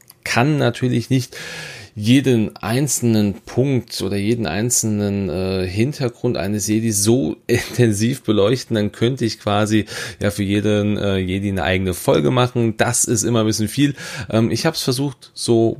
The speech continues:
gut wie möglich zu reduzieren, dass man so die wichtigsten Eckdaten zu den Jedis bekommt. Und, ähm, ja, ich hatte auch in der letzten Folge gesagt, wir werden heute, ähm, uns um die, ähm,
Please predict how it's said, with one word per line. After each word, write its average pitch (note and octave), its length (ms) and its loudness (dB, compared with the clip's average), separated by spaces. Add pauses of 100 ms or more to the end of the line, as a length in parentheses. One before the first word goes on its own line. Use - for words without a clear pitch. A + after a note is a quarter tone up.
gut E3 300 0
wie C3 80 0
möglich B2 420 -2
zu A#2 120 -2
reduzieren, A2 480 2
dass A2+ 160 -2
man A2 80 -2
so G2+ 100 -2
die F#2 160 -4
wichtigsten - 500 -6
Eckdaten - 800 -6 (320)
zu - 220 2
den G#2+ 180 4
Jedis F2+ 340 2
bekommt. - 480 -2 (400)
Und, A#2+ 640 4
ähm, A#2+ 420 4 (240)
ja, E2 140 0
ich - 160 -4
hatte B2+ 220 -2
auch - 140 -6
in A2+ 140 -4
der G#2+ 120 0
letzten A#2 280 -4
Folge A#2+ 380 2
gesagt, A2 360 -4
wir G2 140 0
werden F#2+ 480 0 (100)
heute, A#2+ 680 2 (340)
ähm, G#2 260 2
uns A2 280 -2
um G2+ 340 0
die, F2+ 640 2
ähm, E2+ 540 -2